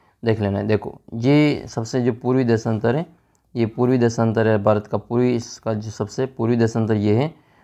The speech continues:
और ये सबसे जो आपके पश्चिम में है, अड़सठ पॉइंट सात,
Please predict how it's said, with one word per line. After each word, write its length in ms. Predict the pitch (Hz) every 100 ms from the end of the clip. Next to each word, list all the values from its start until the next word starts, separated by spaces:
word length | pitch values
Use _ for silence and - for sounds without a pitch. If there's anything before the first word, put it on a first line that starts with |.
| _ _
और 340 | 117 98 98 98
ये 200 | 110 113
सबसे 360 | - 101 113
जो 100 | 104
आपके 240 | 104 - 143
पश्चिम 380 | 110 - 120
में 160 | 104 101
है, 220 | 98 107 _ _ -
अड़सठ 280 | 117 110 113 -
पॉइंट 280 | 120 120
सात, 420 | 160 - 107 104